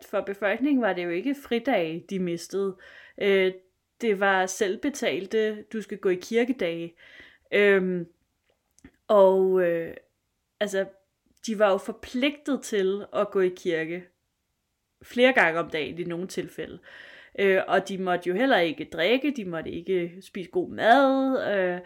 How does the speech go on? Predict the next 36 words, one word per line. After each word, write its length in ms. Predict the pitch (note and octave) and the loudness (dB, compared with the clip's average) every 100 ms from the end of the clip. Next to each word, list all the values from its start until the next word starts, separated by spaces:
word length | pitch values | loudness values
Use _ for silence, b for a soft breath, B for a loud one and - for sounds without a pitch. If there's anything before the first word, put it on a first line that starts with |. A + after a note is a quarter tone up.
| B B - | B B -8
og 400 | F#3 F#3+ F3+ F3+ | -2 0 0 -4
de 60 | F#3 | -6
måtte 180 | F3+ | -4
ikke 100 | B3 | -4
spille 220 | - G3 - | -4 -6 -6
spil 760 | - - B3+ C4+ C4 C4 B3+ | -8 0 2 4 2 2 2
og 120 | G3+ | 0
den 140 | F#3 F#3 | -2 -6
slags. 380 | - E3+ F3 - | -6 -6 -6 -4
Og 140 | D3+ | -4
en 100 | A3+ | -2
ting 180 | A#3+ G#3+ | -4 -2
er, 60 | |
at 60 | F#3+ | -2
man 140 | F3 | -4
gjorde 220 | E3+ G3 F#3 | -2 -2 0
det 140 | D#3 | -4
alligevel, 440 | D#3+ A#3+ B3 G#3 - | 0 0 2 -2 -4
men 100 | D#3+ | -6
der 60 | F3+ | -2
var 160 | D4 | 2
jo 80 | D#4 | 4
også 180 | C4 D4 | 4 2
en 80 | C4 | 2
del, 240 | B3 - | 0 -2
der 100 | G3 | -2
rent 180 | G#3 F3+ | -2 0
faktisk 280 | E3 F3 - | -4 -6 -6
holdt 240 | F#3+ - | -6 -4
sig 140 | A3 G3+ | -8 -10
til 120 | F#3 | -8
reglerne 520 | D#3+ D3 F3+ F#3 D#3+ | -6 -6 -6 -6 -4
og 100 | - | -2
ikke 160 | G3 - | -2 -4
gjorde 340 | E3 E3+ F3 | -4 -4 -6
noget 360 | D3+ D#3 F3+ | -6 -2 -2